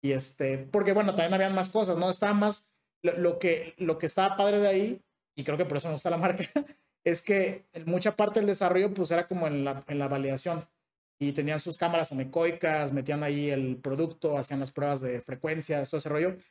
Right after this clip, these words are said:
E-, estaba un poco más rudo esa parte, y el equipo de desarrollo de programadores, pues, era muy reducido, básicamente dos, tres personas.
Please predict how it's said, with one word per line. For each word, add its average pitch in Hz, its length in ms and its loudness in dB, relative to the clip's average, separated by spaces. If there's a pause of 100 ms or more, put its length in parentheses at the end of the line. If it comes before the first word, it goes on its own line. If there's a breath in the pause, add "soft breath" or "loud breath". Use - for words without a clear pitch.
(180 loud breath)
E-, 214 80 -6
estaba 185 320 2
un 196 100 2
poco 208 180 2
más 180 400 2
rudo 175 140 2
esa 185 160 0
parte, 185 320 2
y 160 80 0
el 151 120 0
equipo 143 240 -2
de 170 80 2
desarrollo 160 360 2
de 143 140 -2
programadores, 151 680 -2
pues, - 140 -14
era 143 100 -2
muy 147 160 -2
reducido, 147 560 0
básicamente 143 720 -4 (260)
dos, 156 200 0
tres 151 160 -4
personas. 156 420 -2